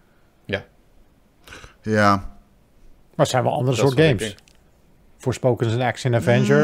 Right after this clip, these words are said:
Speaker 2: Mm.
Speaker 3: en, eh, Final Fantasy is toch echt wel een roleplay game.
Speaker 2: Het is zeker wel dezelfde doelgroep, denk ik.
Speaker 3: Hm. Ja.
Speaker 1: Het is van die ex-Final Fantasy makers natuurlijk. En die
Speaker 2: Precies.
Speaker 1: Final Fantasy
Speaker 2: Ja.
Speaker 1: regisseur. Regisseert hij niet allebei de games? Is dat ook niet een ding?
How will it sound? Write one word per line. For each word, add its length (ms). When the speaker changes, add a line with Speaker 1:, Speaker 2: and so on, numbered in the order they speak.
Speaker 2:
Mm. 60
Speaker 3:
en, 280
eh, 40
Final 240
Fantasy 160
is 100
toch 140
echt 180
wel 140
een 60
roleplay 420
game. 240
Speaker 2:
Het 280
is 300
zeker 360
wel 120
dezelfde 360
doelgroep, 580
denk 200
ik. 220
Speaker 3:
Hm. 140
Ja. 220
Speaker 1:
Het 140
is 160
van 240
die 300
ex-Final 480
Fantasy 320
makers 320
natuurlijk. 420
En 120
die 0
Speaker 2:
Precies. 200
Speaker 1:
Final 160
Fantasy 460
Speaker 2:
Ja. 120
Speaker 1:
regisseur. 580
Regisseert 460
hij 100
niet 160
allebei 460
de 100
games? 220
Is 120
dat 180
ook 140
niet 160
een 100
ding? 260